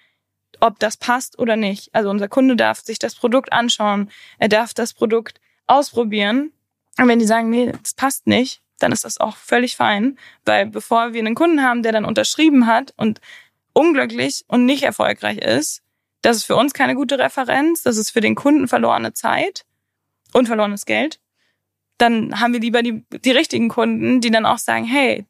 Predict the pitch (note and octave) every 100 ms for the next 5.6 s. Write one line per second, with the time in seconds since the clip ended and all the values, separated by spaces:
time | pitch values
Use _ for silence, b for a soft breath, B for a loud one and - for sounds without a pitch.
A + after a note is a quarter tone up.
0 | _ - A#3 C4 A#3+ B3 A#3 A3 A3+ C4+
1 | B3+ A#3 - G#3+ - C#4 C4+ C4 B3 A3+
2 | A#3+ A#3+ A#3 A3+ - A#3+ B3+ A#3+ - A#3+
3 | A3+ A#3 C4+ - B3+ A#3+ A#3+ B B B
4 | A#3+ B3 A3 G#3+ - G#3 G#3+ - - -
5 | A#3+ A#3+ A#3 A3+ A3